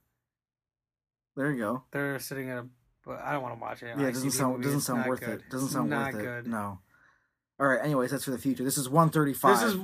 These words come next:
Speaker 2: episode one thirty-five of the B Movie Breakdown, which is a weekly podcast where we find the humor and enjoyment in all budgets of movies.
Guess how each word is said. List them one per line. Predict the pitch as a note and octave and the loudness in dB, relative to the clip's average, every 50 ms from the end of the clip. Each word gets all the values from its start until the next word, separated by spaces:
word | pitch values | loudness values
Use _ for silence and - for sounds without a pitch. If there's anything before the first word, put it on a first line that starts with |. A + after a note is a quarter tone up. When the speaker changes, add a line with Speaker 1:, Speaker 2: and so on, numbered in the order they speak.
| - | 2
Speaker 2:
episode | F#3 A3 A#3+ A3 G#3+ B3 G#3 G3 | 4 4 4 6 6 4 6 6
one | A3+ B3+ B3+ | 6 6 6
thirty-five | C#4 A#3+ G#3+ F3+ - F#3 F3 F3 F#3 | 6 4 4 4 6 8 8 8 8
of | B3 C#4 | 8 6
the | C4+ B3 | 6 6
B | F3 G3+ G3 | 6 4 4
Movie | F3+ F3+ E3+ E3+ D3+ | 4 4 4 4 4
Breakdown, | E3 D#3+ D#3 D3+ - D#3+ D#3 D#3 D#3 D3+ D3+ C#3+ - - _ _ _ _ _ _ _ _ _ _ _ - | 4 2 2 2 2 2 4 4 4 2 2 0 -4 -10 _ _ _ _ _ _ _ _ _ _ _ -6
which | D#3 C#3 D#3 | -4 -2 2
is | D3+ | 4
a | F3 E3 | 4 6
weekly | F#3 A3 F3+ F#3 F#3+ | 6 4 4 2 2
podcast | F3 F3 F3+ F3+ F3 E3 - F3 E3+ E3 D3+ | 4 8 8 8 8 6 4 2 2 2 2
where | E3 D#3+ | 0 0
we | - | 0
find | - E3 D#3+ D#3 | 0 0 2 0
the | C3+ | 0
humor | B2+ D#3+ E3+ E3+ E3+ E3 E3 D#3+ D3+ - - _ | 2 2 2 4 4 4 4 2 0 -2 -8 _
and | - C#3+ D3 D3 | -6 -2 -2 0
enjoyment | C#3+ C3+ C#3 C#3 D3 D3 D3 C#3+ C#3+ C#3+ - _ _ _ _ _ _ _ _ _ _ _ _ _ _ _ _ _ _ _ - | 0 0 0 0 2 2 2 0 -2 -4 -10 _ _ _ _ _ _ _ _ _ _ _ _ _ _ _ _ _ _ _ -4
in | D#3+ E3 D#3+ - - - | -2 -2 -2 -4 -4 0
all | - F#3+ G3+ G#3 G#3+ G#3+ G#3 | 4 8 10 10 10 10 8
budgets | E3+ D#3 F3 D#3+ D3 C#3+ C3 - - | 8 6 6 4 4 2 -4 -4 -6
of | C3+ B2+ | -6 -4
movies. | C3 C3 B2+ B2+ B2 B2+ B2 A#2+ A#2+ A#2+ A#2+ - - - - | -4 -4 -4 -4 -4 -6 -6 -6 -6 -6 -6 -6 -6 -8 -10